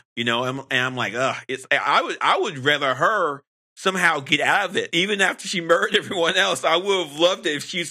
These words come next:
if she somehow escaped at the end. And I was like, I would have been like, "That's okay." <laughs> You know, like,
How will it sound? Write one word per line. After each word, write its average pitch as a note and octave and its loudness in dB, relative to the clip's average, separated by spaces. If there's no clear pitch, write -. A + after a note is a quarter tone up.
if D#3 0
she E3 -10
somehow C#3+ 0
escaped E3+ -2
at C#3 -2
the D3+ 0
end. E3+ 2
And D3 -4
I D3 2
was C#3+ -2
like, C#3+ -2
I D#3+ 4
would F#3+ 0
have D#3 -8
been E3+ 0
like, D3+ -4
"That's F4+ 2
okay." A2+ -6
<laughs> - -20
You C4 4
know, C4 4
like, - -4